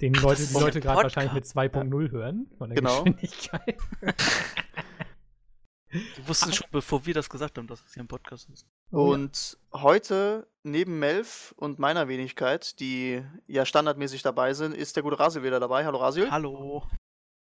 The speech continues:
Speaker 3: Und Rasil ist auch der Einzige, der heute Tee mitgebracht hat. <laughs> Weil, ähm, Melf sa-, äh, grad eben die Ausrede gebracht hat, dass Sommerloch sei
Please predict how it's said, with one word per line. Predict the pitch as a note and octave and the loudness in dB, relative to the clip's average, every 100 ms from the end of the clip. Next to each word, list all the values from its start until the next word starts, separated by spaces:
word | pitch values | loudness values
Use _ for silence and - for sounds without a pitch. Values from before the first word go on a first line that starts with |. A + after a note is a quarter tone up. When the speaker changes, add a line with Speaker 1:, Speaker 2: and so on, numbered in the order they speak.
| _ _ _ _ _ _ | _ _ _ _ _ _
Speaker 3:
Und | D3+ D3+ D#3 D3+ - - | 2 2 2 -6 -12 -10
Rasil | C#3+ F3+ G#3+ | 0 0 2
ist | F#3+ | -2
auch | G3+ | -2
der | G3 | -2
Einzige, | - G#3+ - | -4 -6 -4
der | G3+ | -2
heute | G3 | -2
Tee | - B3+ | -4 -4
mitgebracht | C#3+ - - B2+ - - | -4 -6 -4 -4 -2 -2
hat. | - C6+ - - | 0 6 12 12
<laughs> | - - - - - D#4 - - - - C4 - - E4+ D#4+ B3 - | 12 12 10 10 10 12 10 12 8 10 8 8 4 2 0 -2 0
Weil, | D#3+ E3+ G#3 G#3+ G#3 G#3+ | 2 4 4 0 -2 -4
ähm, | F3 E3+ E3+ E3+ | -4 -6 -6 -10
Melf | D#3+ D#3+ G3 A3 - - - - | -4 -4 -4 -6 -12 -20 -20 -10
sa-, | E3 F3 F3 F3+ | -4 0 0 0
äh, | D#3+ D#3+ D#3+ | 0 0 0
grad | - E3 | 0 -2
eben | E3+ F3 | -2 -4
die | D#3+ | -2
Ausrede | F3 - F3+ | -2 -4 -6
gebracht | E3 - E3+ - | -6 -4 -4 -2
hat, | E3+ | -2
dass | E3 C#3+ | -2 0
Sommerloch | F#3+ G#3 C3+ C3 | 2 2 0 -2
sei | - B2+ C#3 | -2 0 0